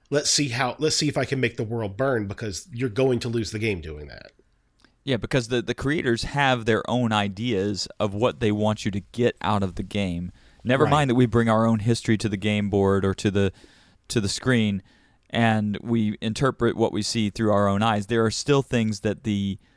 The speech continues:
Speaker 2: the authors of these games are trying to get through to us. You know, it's almost the, uh, it's all about context. Um, I think what I'm seeing, based on our discussion, is that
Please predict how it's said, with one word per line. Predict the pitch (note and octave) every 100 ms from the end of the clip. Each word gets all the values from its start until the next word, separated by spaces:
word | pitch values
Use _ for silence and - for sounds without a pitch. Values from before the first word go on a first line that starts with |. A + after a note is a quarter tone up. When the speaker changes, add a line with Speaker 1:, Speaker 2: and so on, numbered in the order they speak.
| _ _
Speaker 2:
the | A#2 -
authors | A#2+ C#3+ B2 G#2+
of | G#2
these | G#2 F#2
games | G2 G2 G2
are |
trying | - A2 G#2
to | G2
get | F#2 -
through | - B2
to | - F#2
us. | E2+ - -
You |
know, | G2 F#2+
it's | F#2
almost | G2+ G2+ F#2+ -
the, | F#2+ F2+
uh, | F2 F2 - _ _ _ _ _ _ _ - - - -
it's | A#2
all | B2+
about | A2+ G#2+
context. | - C#3+ C#3+ A2 C2+ - - - _ _ _ _ _ _ _
Um, | F#2+ E2+ E2+ - - _ _ _ _ _ _ _ _ _ _ _ -
I |
think | C#3+ A#3 G#3
what | E3
I'm | D3 E3
seeing, | - A2+ F2 G#2+ A2 _ _ _ _ _ _
based | C#3+ B2+
on | B2+
our | A#2+
discussion, | A2+ - A2+ - G#2
is | - A2+ A2+ A2+ G#2
that | A2+ G#2+ G#2+ -